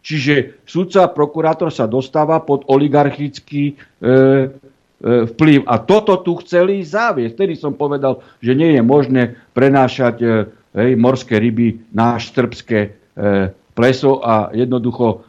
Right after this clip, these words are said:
e, som z-, úplne, hej, e, deklasoval odborno, o, právne, e, Lipšica s tými teóriami. Veď zoberte si teraz napríklad konkrétny prípad v Amerike, hej. Veď, e,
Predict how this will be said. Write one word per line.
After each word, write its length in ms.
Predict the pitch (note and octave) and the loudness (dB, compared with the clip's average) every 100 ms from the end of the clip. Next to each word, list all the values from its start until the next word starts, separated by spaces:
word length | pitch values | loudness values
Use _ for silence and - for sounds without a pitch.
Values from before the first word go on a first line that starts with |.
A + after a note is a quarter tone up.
| _ | _
e, 240 | - G2 F#2+ _ | -6 -4 -6 _
som 320 | _ C3 A#2+ G#2+ | _ 0 2 0
z-, 180 | F#2+ - - _ _ | -4 -16 -20 _ _
úplne, 640 | C#3 C3 D3 C3 A#2+ - - _ - | -6 0 2 4 2 -2 -12 _ -8
hej, 180 | A2+ B2+ B2+ | -2 -2 -4
e, 40 | B2+ _ _ _ G2 G2+ G2 - | -10 _ _ _ -6 -4 -4 -4
deklasoval 760 | F#2 C3+ C3 A#2+ B2+ A#2+ A2+ A#2 | -2 0 0 0 0 2 2 0
odborno, 360 | G#2+ A2+ A2+ | -2 0 0
o, 240 | G#2 - G2+ G2+ F#2+ | -2 -4 -4 -2 -4
právne, 720 | - A#2 A#2+ A#2+ A#2 A#2 A2+ _ - | -4 2 2 2 2 0 -4 _ -6
e, 260 | G2+ G#2 G#2 | -2 0 0
Lipšica 600 | A#2 - B2+ A#2 B2+ G#2+ | 0 -2 -8 -2 0 0
s 80 | B2 | 0
tými 180 | A2+ | 0
teóriami. 480 | A2 A2 F#2+ F2+ F2 | 2 0 2 -2 -2
Veď 220 | A#2+ D3+ | 0 2
zoberte 400 | D#3 G3 F#3+ F#3 | 2 2 2 2
si 160 | F3 F#3 | -2 -2
teraz 320 | F3 F3 D3 | 0 2 2
napríklad 840 | D#3+ F3+ D3+ - C3+ B2 - - | -2 -4 -8 -8 -10 -10 -12 -18
konkrétny 540 | - F3 E3 E3+ E3+ D3 | -2 -2 0 -4 -2 -4
prípad 380 | D3+ F3 D#3 C#3 | -4 -2 -2 -2
v 220 | - A#2 - | -8 -10 -2
Amerike, 540 | C#3+ B2+ G#2+ F#2 _ B1 | 0 0 0 -4 _ -18
hej. 200 | F2 B2+ - _ _ _ _ _ | -16 -18 -20 _ _ _ _ _
Veď, 260 | - A#2+ B2+ | -4 -2 -2
e, 60 | C3 | -2